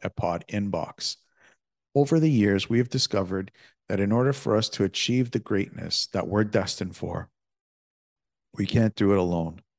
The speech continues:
So in order for you to find your place back in this world, we've come across this amazing tool called Pod Inbox, where we can keep the conversation going and ha-,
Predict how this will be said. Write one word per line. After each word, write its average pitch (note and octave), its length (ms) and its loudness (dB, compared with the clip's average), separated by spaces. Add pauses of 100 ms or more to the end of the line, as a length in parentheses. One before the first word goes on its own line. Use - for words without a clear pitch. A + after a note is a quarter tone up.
(460)
So - 140 -4
in A2+ 80 2
order D3+ 240 2
for D#3 160 -4
you B2+ 200 4
to - 120 -4
find A2 340 -6
your G#2+ 140 0
place - 380 -2
back A2 340 -2
in B2+ 100 0
this B2 240 -2
world, F#2 360 -4 (260)
we've C3 160 -4
come C#3+ 180 -4
across A2 360 -2
this - 180 -6
amazing G2+ 460 -2
tool F#2 240 0
called F#2+ 320 -4
Pod E2+ 320 -2 (100)
Inbox, G2+ 580 -2 (220)
where G2 120 -2
we G2+ 140 0
can C#3 180 -2
keep - 240 0
the B2+ 60 0
conversation G#2 840 -2 (1200)
going A2+ 560 2 (400)
and G2+ 100 0
ha-, G2+ 220 0